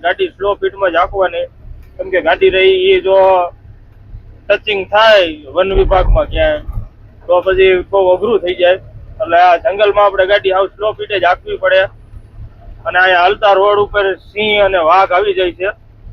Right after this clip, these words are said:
એટલે આપણે આ જોવો તમે, જંગલનો નજારો તમે જોવો, કાંઈ ઘટે નહીં એવો નજારો છે. આપણે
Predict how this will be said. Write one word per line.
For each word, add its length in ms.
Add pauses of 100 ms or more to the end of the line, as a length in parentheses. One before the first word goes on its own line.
(480)
એટલે 140
આપણે 240
આ 180
જોવો 240
તમે, 280
જંગલનો 400
નજારો 420
તમે 240
જોવો, 220
કાંઈ 240
ઘટે 260
નહીં 240
એવો 180
નજારો 480
છે. 140 (880)
આપણે 220